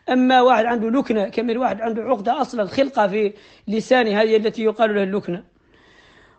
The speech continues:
والم-، والمحدود كذلك أيضًا، المحدود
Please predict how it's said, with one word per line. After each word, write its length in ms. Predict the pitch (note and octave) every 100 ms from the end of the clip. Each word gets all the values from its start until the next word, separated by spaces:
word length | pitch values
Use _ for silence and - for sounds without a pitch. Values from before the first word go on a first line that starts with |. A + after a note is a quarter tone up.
| -
والم-، 540 | A3+ B3+ C#4 C#4 E4+
والمحدود 880 | D#4 A3 B3 G#3 G3 C#4+ C4+ A#3 - -
كذلك 400 | A3+ B3+ B3 B3
أيضًا، 220 | A#3+ A#3+
المحدود 720 | A#3+ A3+ G3+ E3+ B3+ A#3